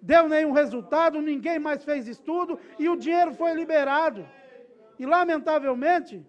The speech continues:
nobre vereador, a gente precisa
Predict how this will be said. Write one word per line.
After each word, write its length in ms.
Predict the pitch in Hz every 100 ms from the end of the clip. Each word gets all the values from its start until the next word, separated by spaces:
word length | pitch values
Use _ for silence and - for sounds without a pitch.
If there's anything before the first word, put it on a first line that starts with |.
| _ _ _ _
nobre 300 | 208 269 285
vereador, 680 | 233 277 277 254 262 247 170 - _ _ _ - - _ - -
a 120 | 247
gente 260 | 240 285 302
precisa 680 | 320 285 - 302 359 254